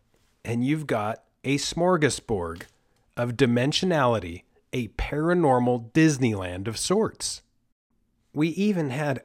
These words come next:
other D I A and Department of Defense facilities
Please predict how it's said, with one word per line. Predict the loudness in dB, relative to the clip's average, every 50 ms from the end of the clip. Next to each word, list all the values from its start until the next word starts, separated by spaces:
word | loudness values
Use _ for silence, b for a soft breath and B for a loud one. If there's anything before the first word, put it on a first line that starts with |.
| _ -10
other | -6 -4 -4 -2 -2 -2 -2 -4 -10 _ -6
D | -4 -2 0 0
I | 0 0 0 -2 -2 -2
A | 0 0 0 0 0 -2 -6 -10 -12 -8
and | -4 -2 -2 -2
Department | -2 -4 -2 -2 -2 -2 0 2 0 0
of | 0 0
Defense | -4 -8 -6 -4 -2 0 0 0 -2 -4 -6 -8 -8 -10 _ _
facilities | -14 -6 -4 -4 -2 0 0 2 2 4 2 2 0 -4 -6 -8 -10